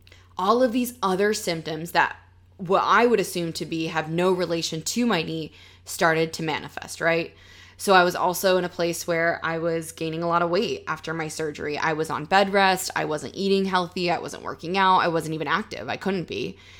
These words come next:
And a lot of things after my surgery, after I,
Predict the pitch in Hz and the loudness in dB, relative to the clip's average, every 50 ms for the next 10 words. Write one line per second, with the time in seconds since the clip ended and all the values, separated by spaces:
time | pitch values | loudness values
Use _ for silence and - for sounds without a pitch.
0 | - - - - - - - - - - - 180 185 180 180 175 175 175 175 175 | -20 -20 -20 -20 -20 -20 -20 -20 -20 -4 0 2 2 4 4 4 4 4 4 2
1 | 175 170 165 - - - - - _ _ _ - 196 190 185 190 196 196 196 202 | 2 0 -2 -2 -4 -6 -8 -14 _ _ _ 2 4 4 6 6 8 8 8 8
2 | 214 226 233 233 233 233 220 214 226 226 - - - - - - 190 160 156 156 | 6 4 4 4 2 2 0 -2 -6 -8 -8 -12 -18 -8 -2 0 0 0 0 -2
3 | 147 156 202 214 196 - - - - - - 165 160 165 160 - - 190 185 180 | -4 -4 -4 -6 -6 -8 -12 -14 -12 -2 0 0 0 0 -2 -4 -4 -2 0 0
4 | 185 185 180 - 175 165 160 156 160 160 160 160 151 151 - 175 165 160 | 0 -2 -2 0 0 -2 -2 -2 -4 -2 -2 -2 -2 -2 -2 -2 -2 -2